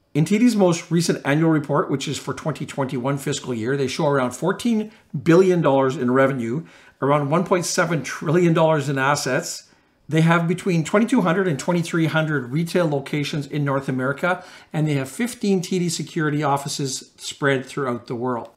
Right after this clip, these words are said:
On this report, they also highlight a C E T one ratio, our common equity tier ratio, of fifteen point two percent, and we're gonna be exploring this very important metric a little bit later in the video.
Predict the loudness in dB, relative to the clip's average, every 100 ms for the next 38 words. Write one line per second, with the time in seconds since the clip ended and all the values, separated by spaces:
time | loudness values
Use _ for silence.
0 | _ -2 0 0 0 -2 2 0 2 0
1 | 0 -2 -6 -2 0 0 -2 -4 -4 -4
2 | -6 -6 -4 -2 0 0 -2 -4 -4 -4
3 | -4 -6 -2 -2 -2 -4 -6 -6 -6 -8
4 | -8 -4 -2 0 -2 -2 -4 -6 -16 -20
5 | -6 -4 0 -2 0 -2 -2 -6 -8 -8
6 | -6 -2 -4 -6 -8 -2 0 2 0 2
7 | 0 0 -2 0 2 0 -4 -4 2 4
8 | 4 0 -2 -2 -2 -2 -4 -4 -2 0
9 | 2 2 0 0 -2 -2 -2 -4 -2 0
10 | -2 -6